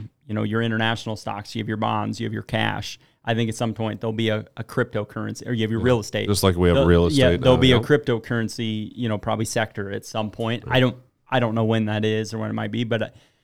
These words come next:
Speaker 1: the, the technology is, um, o-, obviously very, it is widely used across the world. And, and the more, you know, I read, there is relevance there, but I think there's, there's also, also th-, a lot of things that need to be, you know,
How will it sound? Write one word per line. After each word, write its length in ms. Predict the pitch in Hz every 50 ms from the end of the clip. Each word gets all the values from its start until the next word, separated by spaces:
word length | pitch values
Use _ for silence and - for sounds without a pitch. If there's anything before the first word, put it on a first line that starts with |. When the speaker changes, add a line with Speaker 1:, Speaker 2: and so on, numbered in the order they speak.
| _ _ _
Speaker 1:
the, 280 | - 107 110 113 110 - 120
the 100 | 113 120
technology 840 | - - 139 127 - 127 117 117 113 110 113 110 98 101 110 107 104
is, 380 | 104 104 98 - - - - _
um, 360 | - 107 104 107 104 - - - _ _ _ _
o-, 80 | - - - _ _ -
obviously 400 | 127 127 123 123 113 - 123 117
very, 300 | 107 113 110 110 107 107 110 - _ _ _ -
it 180 | 139 143 143 143
is 160 | 151 143 110
widely 400 | 113 113 113 113 110 101 107 104
used 420 | 101 104 107 110 107 - 104 -
across 360 | 113 107 - 101 95 98 -
the 80 | - 113
world. 500 | 107 107 110 110 - 110 110 104 104 - - -
And, 300 | 123 113 110 110 110 107
and 380 | 113 110 110 110 110 110 - _ _
the 180 | 117 113 117 113
more, 340 | 113 113 113 110 110 107 107
you 60 | 113
know, 100 | 117 110
I 40 | 107
read, 300 | 101 107 110 110 104 104
there 120 | 113 120
is 140 | 120 110 110
relevance 560 | 113 120 127 127 120 113 107 104 104 - -
there, 240 | - 107 104 104 104
but 120 | 101 101
I 80 | 104 104
think 200 | 104 110 107 101
there's, 400 | 110 107 107 104 - - - - _ _ _ _ _ _ _ _
there's 140 | 110 107 101
also, 360 | 113 101 - 117 110 113 131 - _
also 300 | - 120 113 - - 110
th-, 180 | 110 - 110 104
a 40 | 117
lot 260 | 110 107 107 107 113
of 140 | 107 95 95 _ _ _ _ _ _ _ _ _ _ _ _
things 260 | 123 117 113 110 -
that 100 | 117 110
need 160 | 113 110 107
to 80 | 101 101
be, 340 | 104 104 104 104 104 104 98 - _ _ _ _
you 140 | 117 110 107
know, 280 | 104 101 104 104 95